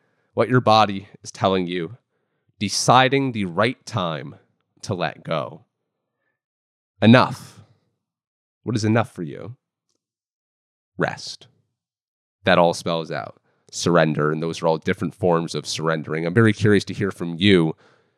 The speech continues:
if, when you read the book, what are you gonna surrender to? What are you going to relinquish control of? What are you going to let go of? When are you going to realize that what you have right now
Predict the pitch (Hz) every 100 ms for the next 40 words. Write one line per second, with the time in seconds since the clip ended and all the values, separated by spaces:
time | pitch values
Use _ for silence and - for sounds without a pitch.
0 | _ - 104 101 101 98 92 85 98 82
1 | 82 98 90 82 - - - _ _ _
2 | _ - 135 131 117 113 98 85 - 87
3 | 85 80 76 - - - - _ 101 127
4 | 131 117 110 104 104 92 101 90 90 90
5 | 92 90 90 80 - - 110 85 - 82
6 | 73 69 71 - 98 120 107 101 95 82
7 | 85 80 78 67 64 - _ _ _ _
8 | _ - 104 127 123 117 107 101 98 90
9 | 98 90 85 82 87 87 98 107 95 90
10 | 80 85 101 - 85 58 -